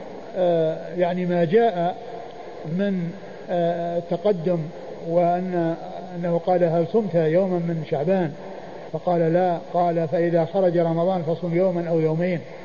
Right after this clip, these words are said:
وقد جاء في بعض الروايات أنه من سرر الشهر، وسرر الشهر هو، هو آخره،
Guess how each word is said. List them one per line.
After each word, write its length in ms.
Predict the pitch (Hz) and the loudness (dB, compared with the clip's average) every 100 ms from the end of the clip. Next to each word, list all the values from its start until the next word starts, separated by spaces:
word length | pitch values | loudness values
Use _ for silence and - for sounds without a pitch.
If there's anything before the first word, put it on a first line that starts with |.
| - - - - - - - - | -14 -14 -14 -14 -14 -16 -16 -10
وقد 260 | - - 151 | -6 -4 2
جاء 160 | 185 | 4
في 100 | 170 | 4
بعض 200 | 185 175 | 4 4
الروايات 400 | 175 165 185 190 | 4 4 6 4
أنه 200 | 185 180 | 2 0
من 140 | 165 175 | 0 0
سرر 340 | 196 208 185 | 4 4 6
الشهر، 400 | 170 - 175 143 - - - - - - - | 4 2 2 0 -6 -12 -12 -12 -12 -10 -2
وسرر 360 | 170 196 196 | 0 4 4
الشهر 380 | 185 208 180 196 - 170 | 4 2 2 2 0 0
هو، 100 | 185 | 0
هو 340 | 208 170 185 | 2 4 6
آخره، 600 | 196 185 175 208 202 151 | 4 2 4 6 8 6